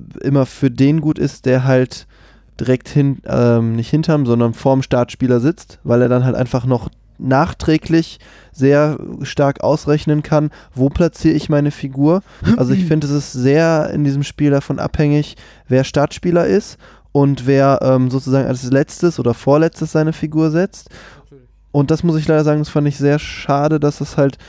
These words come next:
Speaker 1: wenn du mit fünf Leuten spielst und du hast nur sieben Spielrunden, dann ist es halt relativ ungleichmäßig verteilt, wer mal Startspieler ist und wer mal der letzte Spieler ist.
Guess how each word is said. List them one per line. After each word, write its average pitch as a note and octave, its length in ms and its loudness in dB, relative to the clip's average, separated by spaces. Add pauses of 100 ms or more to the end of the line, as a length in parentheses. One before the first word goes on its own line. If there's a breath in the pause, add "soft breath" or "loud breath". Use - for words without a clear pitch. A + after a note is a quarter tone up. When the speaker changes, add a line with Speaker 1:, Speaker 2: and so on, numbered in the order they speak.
(180 loud breath)
Speaker 1:
wenn C3+ 120 0
du C3+ 40 4
mit C#3 160 2
fünf F3 280 -2
Leuten D#3+ 240 2
spielst - 440 -4
und C3 140 -4
du B2+ 80 2
hast D3+ 160 0
nur D#3+ 120 2
sieben D#3 240 0
Spielrunden, E3+ 680 -2 (300 loud breath)
dann C#3+ 180 2
ist D3 100 0
es D3 160 -2
halt C#3+ 380 0
relativ C#3+ 560 0
ungleichmäßig D3+ 720 0
verteilt, C#3 560 0
wer C#3 160 4
mal C#3 240 2
Startspieler D3+ 680 -2
ist D#3+ 220 -2
und C3+ 140 -4
wer C#3 120 2
mal C#3 160 2
der C3 120 2
letzte C#3 320 -2
Spieler C#3 400 0
ist. - 340 -4